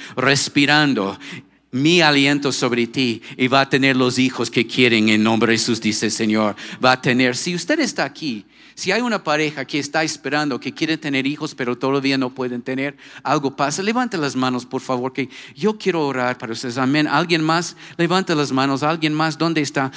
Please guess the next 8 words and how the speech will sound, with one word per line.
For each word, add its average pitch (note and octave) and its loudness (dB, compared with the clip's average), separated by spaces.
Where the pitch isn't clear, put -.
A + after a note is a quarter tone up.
Pongamos F3+ 0
de C#3 -2
pie, B2+ 2
por A#2 -4
favor. G#2+ -6
Pongamos C3 -2
de C3 -6
pie. G#2 -12